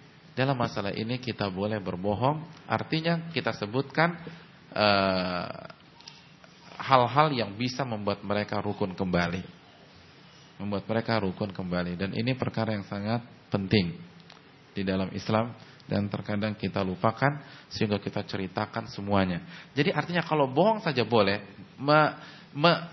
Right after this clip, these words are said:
apa, kalau bohong saja boleh, apalagi tidak menceritakan. Jadi kalau misalnya ada dua orang lagi marahan, lagi berantem,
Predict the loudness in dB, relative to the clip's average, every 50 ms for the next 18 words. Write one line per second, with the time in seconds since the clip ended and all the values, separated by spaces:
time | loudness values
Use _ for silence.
0 | -16 -18 -20 -20 -20 -16 -8 -4 -2 0 0 0 0 0 2 2 4 4 4 6
1 | 6 6 6 4 4 2 4 4 4 4 6 4 4 4 4 0 -2 -6 -6 2
2 | 4 4 4 4 4 4 4 6 4 2 2 -2 -2 -2 -2 -2 -2 -6 -10 -18
3 | -20 -20 -10 -2 2 4 6 6 4 2 2 -2 -2 -2 -2 0 2 4 2 4
4 | 4 4 4 4 2 -2 -10 -12 -16 -20 -20 -20 -20 -20 -20 -20 -20 -20 -20 -14
5 | -6 -2 -2 0 2 4 2 4 2 2 2 2 2 2 -2 -2 -6 -10 -16 -20
6 | -12 -4 0 2 4 4 4 6 6 8 8 8 8 6 2 0 -6 -2 2 2
7 | 2 4 2 0 4 8 8 8 8 8 4 4 4 4 2 2 2 4 6 6
8 | 6 6 6 2 -2 -2 -2